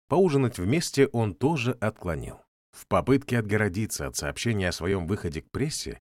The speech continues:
летевших из всех теле- и радиоприемников,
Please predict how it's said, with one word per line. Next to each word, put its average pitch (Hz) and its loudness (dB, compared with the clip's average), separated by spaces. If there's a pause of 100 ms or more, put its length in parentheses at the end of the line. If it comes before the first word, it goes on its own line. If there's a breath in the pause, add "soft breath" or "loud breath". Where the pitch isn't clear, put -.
летевших 123 2
из 120 2
всех - 2
теле- 117 4
и 101 6
радиоприемников, 101 0